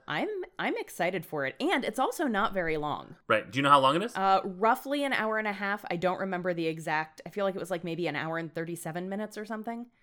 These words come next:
Speaker 2: Oh, nice.
Speaker 1: Um,
Speaker 2: Nice. Cool. Hey, but that said, one of the things, if this is your first,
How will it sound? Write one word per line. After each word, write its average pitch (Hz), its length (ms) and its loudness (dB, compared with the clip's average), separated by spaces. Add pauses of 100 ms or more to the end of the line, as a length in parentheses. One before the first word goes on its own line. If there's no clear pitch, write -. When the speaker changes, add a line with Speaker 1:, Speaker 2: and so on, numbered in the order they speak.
(340)
Speaker 2:
Oh, 349 180 -2
nice. - 80 0
Speaker 1:
Um, 156 380 -2
Speaker 2:
Nice. - 300 -8 (420)
Cool. - 280 0 (680)
Hey, - 280 2
but 139 220 6
that 147 260 4
said, 127 500 4 (260)
one 180 160 8
of 202 60 8
the 180 80 6
things, 160 180 4
if 135 80 -8
this 202 160 4
is 220 80 -2
your 180 80 4
first, 151 480 2